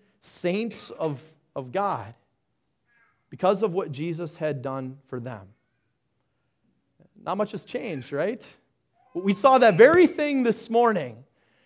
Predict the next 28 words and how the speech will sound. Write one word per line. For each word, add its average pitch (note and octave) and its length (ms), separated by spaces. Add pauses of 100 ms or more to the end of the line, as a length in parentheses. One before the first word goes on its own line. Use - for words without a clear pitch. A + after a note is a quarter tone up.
As F3 300
Emma A#3 360
came A#3+ 320
in A#3 280
today, G#3 440
she A#3 120
was E3+ 120
carried A3+ 440
in A3 220
today A3 440 (240)
with G3 240
the F#3 80
sin C4+ 500
that G#3 200
she A3 220
was A#3 220
born G3 460
into, A3+ 560 (880)
but F#3 140
she - 160
will C#4 120
be F3+ 120
carried B3 420
out A#3 240
of B3 140
here A3 280
today, G3+ 640 (720)
washed, F3+ 720